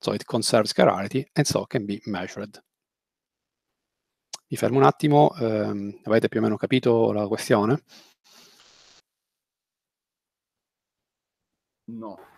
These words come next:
Speaker 1: Ok, è un po' complicata sta roba qui, quindi no, non pretendo ovviamente che, che la capiate a fondo.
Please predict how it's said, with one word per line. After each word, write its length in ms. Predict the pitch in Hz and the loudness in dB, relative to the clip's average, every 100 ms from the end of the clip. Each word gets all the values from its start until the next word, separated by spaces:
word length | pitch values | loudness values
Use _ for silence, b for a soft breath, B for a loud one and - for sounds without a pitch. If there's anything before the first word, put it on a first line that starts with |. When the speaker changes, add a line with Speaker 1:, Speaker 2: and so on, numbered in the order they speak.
| - _ _ _ - - _ _ _ _ _ _ _ _ _ _ _ _ _ _ | -20 _ _ _ -20 -20 _ _ _ _ _ _ _ _ _ _ _ _ _ _
Speaker 1:
Ok, 160 | 107 - 101 - _ B B B B B - | -6 -2 -4 -6 _ B B B B B -2
è 80 | |
un 60 | 120 | 2
po' 120 | 147 | 4
complicata 440 | 123 107 110 104 101 | 4 4 6 6 4
sta 140 | 104 | 0
roba 180 | 104 104 | 0 0
qui, 200 | 107 101 | 0 0
quindi 180 | 107 104 | 0 0
no, 100 | 113 | 2
non 160 | 113 | 2
pretendo 320 | 117 113 117 | 4 4 6
ovviamente 380 | 104 104 107 104 | 4 4 2 0
che, 500 | 101 101 95 95 95 | 2 4 4 0 -2
che 80 | - | -2
la 80 | 98 | -2
capiate 260 | 98 98 98 | -2 -2 -6
a 40 | |
fondo. 460 | - 101 107 117 | -6 -6 -6 -10